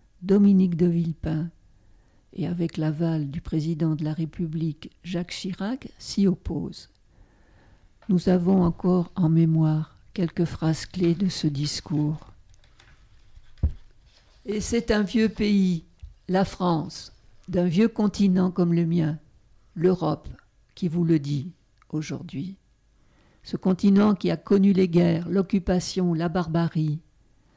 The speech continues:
Un pays qui n'oublie pas et qui sait tout ce qu'il doit aux combattants de la liberté venus d'Amérique et d'ailleurs. »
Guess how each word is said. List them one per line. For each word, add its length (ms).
Un 160
pays 340
qui 140
n'oublie 380
pas 400
et 120
qui 160
sait 200
tout 220
ce 140
qu'il 280
doit 240
aux 60
combattants 580
de 80
la 80
liberté 560
venus 360
d'Amérique 540
et 80
d'ailleurs. » 640